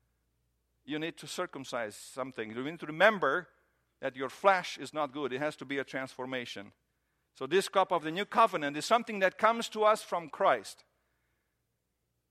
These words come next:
And He paid for this cup because it's His blood. It's not anymore the blood of our body being circumcised, but it's the blood of Christ,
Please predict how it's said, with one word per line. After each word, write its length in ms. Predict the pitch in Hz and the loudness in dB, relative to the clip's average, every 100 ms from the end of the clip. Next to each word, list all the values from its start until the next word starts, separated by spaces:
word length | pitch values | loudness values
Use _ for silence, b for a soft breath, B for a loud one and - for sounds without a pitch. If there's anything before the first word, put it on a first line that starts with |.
| _ _ _ _ _ _ _ _ _ _ _ _ _ _ _ | _ _ _ _ _ _ _ _ _ _ _ _ _ _ _
And 160 | 139 139 | -2 -2
He 160 | 185 | -6
paid 480 | 196 190 170 135 120 _ _ _ _ _ _ _ _ _ _ _ _ _ _ _ _ _ | -4 -2 0 -4 -8 _ _ _ _ _ _ _ _ _ _ _ _ _ _ _ _ _
for 140 | - 135 | -6 -6
this 220 | 135 - | -6 -8
cup 340 | 175 147 - _ _ | -4 -4 -4 _ _
because 280 | 127 123 131 | -14 -10 -8
it's 140 | 127 - | -10 -12
His 180 | 123 | -14
blood. 380 | 113 156 139 110 _ _ _ _ _ _ _ _ _ - | -10 -8 -8 -10 _ _ _ _ _ _ _ _ _ -4
It's 100 | 151 | 0
not 140 | 214 | 2
anymore 300 | 196 175 165 | 2 0 -2
the 100 | 139 | -2
blood 280 | 120 139 147 | 0 0 2
of 160 | 135 - | -2 -2
our 180 | 131 | -4
body 300 | 117 139 123 | -2 0 0
being 240 | 113 123 120 | -2 -8 -8
circumcised, 720 | - 190 147 127 120 110 101 | -8 -10 -10 -12 -8 -10 -10
but 140 | 117 | -12
it's 240 | 113 110 - | -12 -16 -14
the 120 | 120 | -12
blood 220 | 127 139 | -8 -6
of 180 | 123 - | -8 -10
Christ, 420 | 127 107 95 - | -8 -6 -8 -18